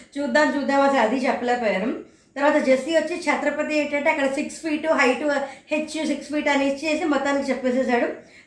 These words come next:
తను ప్రియాతో డాన్స్ చేసా-, ఉమ్, అది, ఉమ్, తర్వాత, ఆ, ప్రియ గారితో డాన్స్ చేశారు. తర్వాత షన్ను చంద్రముఖి అస్సలు చేయలేకపోయాడు. ఉమ్, దానికి పాపం దానికేమో కాజల్ అంటే "ఇది చందమామ వేస్తే అయిపోతుంది కదా" అంది. అవును. ఉమ్, తర్వాత ఇంకా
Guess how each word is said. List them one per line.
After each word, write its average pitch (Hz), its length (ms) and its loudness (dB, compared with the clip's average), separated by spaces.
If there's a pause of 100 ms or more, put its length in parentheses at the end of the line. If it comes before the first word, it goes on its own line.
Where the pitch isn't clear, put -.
తను 269 120 2
ప్రియాతో 254 380 2
డాన్స్ 240 360 2
చేసా-, 208 460 0 (340)
ఉమ్, 247 220 2
అది, 233 180 4
ఉమ్, 214 460 -6
తర్వాత, 262 280 0
ఆ, 277 140 4
ప్రియ 262 320 0
గారితో 285 240 0
డాన్స్ 247 340 2
చేశారు. 240 400 -2 (300)
తర్వాత 294 340 2
షన్ను 254 340 4
చంద్రముఖి 247 520 2
అస్సలు 269 300 2
చేయలేకపోయాడు. 247 760 0 (460)
ఉమ్, 254 120 4
దానికి 262 280 2
పాపం 254 340 -2
దానికేమో 247 360 2
కాజల్ 285 400 2
అంటే 349 140 -4
"ఇది 339 100 -8
చందమామ 277 460 2
వేస్తే 294 220 2
అయిపోతుంది 262 460 0
కదా" 214 240 4
అంది. 214 560 2 (240)
అవును. 226 260 0 (420)
ఉమ్, 302 120 -2
తర్వాత 311 260 4
ఇంకా 262 540 2